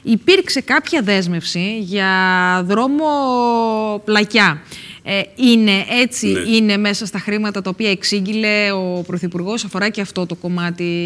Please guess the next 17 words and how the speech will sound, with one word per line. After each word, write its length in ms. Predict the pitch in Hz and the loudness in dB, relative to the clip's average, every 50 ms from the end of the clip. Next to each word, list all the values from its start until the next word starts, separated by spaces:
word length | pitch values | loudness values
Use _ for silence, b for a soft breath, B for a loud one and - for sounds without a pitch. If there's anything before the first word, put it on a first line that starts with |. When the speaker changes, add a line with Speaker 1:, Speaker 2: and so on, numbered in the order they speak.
| 175 175 175 175 175 175 175 | -4 -4 -4 -4 -4 -4 -4
Speaker 1:
κύριε 160 | 175 180 170 | -4 -4 -4
Δήμαρχε; 520 | 180 220 269 302 285 - - 180 151 139 - - - b b b b b b b b - - - _ _ _ - | -4 -6 -6 -8 -8 -8 -8 -8 -8 -8 -10 -16 -20 b b b b b b b b -20 -20 -20 _ _ _ -18
Speaker 2:
Θα 140 | - - 92 | -12 -10 -8
σας 240 | 87 - 104 92 - | -6 -6 -6 -6 -6
πω, 180 | - 113 107 101 | -2 0 0 0
κύριε 260 | 87 92 90 90 87 - | 0 0 0 0 -2 -4
Σφακιανάκη, 720 | - 82 82 76 80 82 82 82 82 80 - - 82 90 | -6 -8 -8 -8 -6 -6 -6 -4 -6 -6 -8 -8 -8 -6
είχα 180 | 107 107 113 117 | -4 -2 0 0
επισκεφτεί 560 | 110 107 - - 92 - - 92 85 - 107 | 0 0 0 -2 -6 -4 -4 -4 -4 -4 -4
τον 140 | 101 107 98 | -2 -2 -2
Πρωθυπουργό 520 | 98 98 87 90 90 80 87 87 87 101 | -2 -4 -4 -6 -6 -6 -6 -4 -4 -4
στο 140 | - - 101 90 | -4 -2 -2 -2
Ροδάκινο 480 | 90 87 87 95 95 92 95 101 98 | 0 0 0 0 -2 -2 -2 -4 -4
κατηδίαν 480 | 90 90 85 82 90 87 85 98 107 113 | -4 -4 -4 -4 -4 -4 -2 0 -2 -2
και 140 | 110 104 104 | -2 -4 -6
είχαμε 280 | 98 - 104 98 98 | -6 -6 -6 -6 -4
συζητήσει. 680 | - - 87 82 85 82 71 - 95 - - - 113 113 | -4 -6 -6 -8 -10 -8 -6 -4 -4 -4 -4 -8 -10 -12